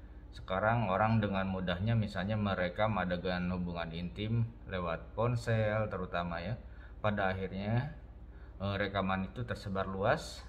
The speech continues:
dan menjadi konsumsi publik. Ini adalah salah satu dampak, eh, buruk dari teknologi. Eh, kalau saya pribadi sih melihat, eh,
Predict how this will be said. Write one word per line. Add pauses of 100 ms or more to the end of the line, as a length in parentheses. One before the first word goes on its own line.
(140)
dan
menjadi
konsumsi
publik. (560)
Ini
adalah
salah
satu
dampak, (320)
eh,
buruk
dari
teknologi. (1600)
Eh, (140)
kalau
saya (320)
pribadi
sih
melihat,
eh,